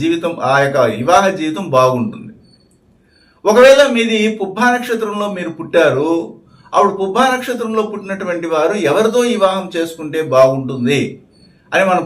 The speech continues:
పరిశీలించినట్లయితే ముఖ్యంగా ఇక్కడ ధనుసు రాశి, ధనుసు లగ్నం వారితో వివాహం చేసుకోవచ్చు. దాంతోపాటు మీనరాశి,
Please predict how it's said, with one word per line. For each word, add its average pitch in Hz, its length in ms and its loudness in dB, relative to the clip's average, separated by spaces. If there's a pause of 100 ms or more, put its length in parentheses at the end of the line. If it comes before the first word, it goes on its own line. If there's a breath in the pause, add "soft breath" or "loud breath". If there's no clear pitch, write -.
పరిశీలించినట్లయితే 139 920 -2 (760 soft breath)
ముఖ్యంగా 226 500 4 (580)
ఇక్కడ 151 200 2 (1300 soft breath)
ధనుసు 233 380 2
రాశి, 220 380 4 (160)
ధనుసు 180 380 -4
లగ్నం 175 340 -2 (100)
వారితో 151 340 0 (120)
వివాహం 131 320 0 (100)
చేసుకోవచ్చు. 107 600 -6 (720)
దాంతోపాటు 190 800 2 (460)
మీనరాశి, 190 540 0